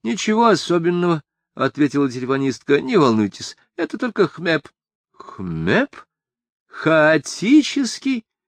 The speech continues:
метеорный поток, с которым мы сталкиваемся каждые десять месяцев. Но ведь это ужасно, — закричал я. "Может быть, нужно пойти в убежище?" "О, ни одно убежище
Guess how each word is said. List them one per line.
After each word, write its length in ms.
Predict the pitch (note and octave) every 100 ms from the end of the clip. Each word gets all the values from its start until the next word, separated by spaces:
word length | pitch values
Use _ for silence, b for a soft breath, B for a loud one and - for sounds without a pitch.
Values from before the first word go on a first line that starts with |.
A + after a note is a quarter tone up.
| _
метеорный 1000 | D3+ F#3 F3 - E3 E3 A3+ A#3+ A#3 A3
поток, 640 | F#3 G3 F#3+ G#3 A3 - _ _ _ _ -
с 100 | -
которым 300 | C#3 B2 A#2+
мы 120 | A2+
сталкиваемся 920 | - C#3+ G#3 C#4 A3+ B3 B3 - G3
каждые 560 | C#3 F3+ G#3 D#3 E3
десять 420 | B2 C#3+ D3 C#3 -
месяцев. 500 | B2 A2 - A2+ _ _ _ _ _ _ -
Но 140 | G2+
ведь 180 | B2+ C#3
это 160 | D#3+ F3+
ужасно, — 920 | G3 G3+ G#3+ C4 B3+ F#3 - - C#3
закричал 420 | B2+ - - B2
я. 120 | B2 - _ _ _ -
"Может 220 | C3+ C#3+
быть, 100 | E3+
нужно 220 | F#3 D3+
пойти 260 | D#3+ D#3+ F3
в 60 |
убежище?" 720 | E3 D3+ A#3 D4+ C#4+ - - D3+ _ -
"О, 460 | F3+ G#3 G#3+ G3+ F3
ни 120 | F3+
одно 540 | F3+ E3+ A3 A3+ E3+
убежище 640 | D3+ D#3 G3+ F3+ - D#3